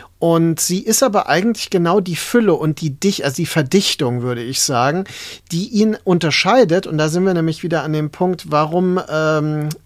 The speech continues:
quasi kommt er im Zeitalter der, äh, gelobten Serienformate, äh, nicht mehr an, weil diese Überdichte nicht mehr verständlich ist für ein größeres Publikum.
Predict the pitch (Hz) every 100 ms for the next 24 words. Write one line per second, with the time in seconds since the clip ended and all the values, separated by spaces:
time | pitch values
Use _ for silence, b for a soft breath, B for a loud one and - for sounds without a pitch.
0 | 143 - 156 151 139 170 190 175 147 139
1 | - 170 196 151 156 156 151 147 - 151
2 | 147 101 139 160 143 180 - 170 139 131
3 | 185 202 139 127 135 120 110 104 - 175
4 | 233 B B B B - 175 160 160 220
5 | - 175 135 127 175 254 B B - 165
6 | 165 190 175 175 - 226 226 185 156 170
7 | - 190 160 185 - 185 160 160 - 151
8 | 156 127 - 107 - 123 117 117 110 104
9 | 110 - 117 - 101 117 95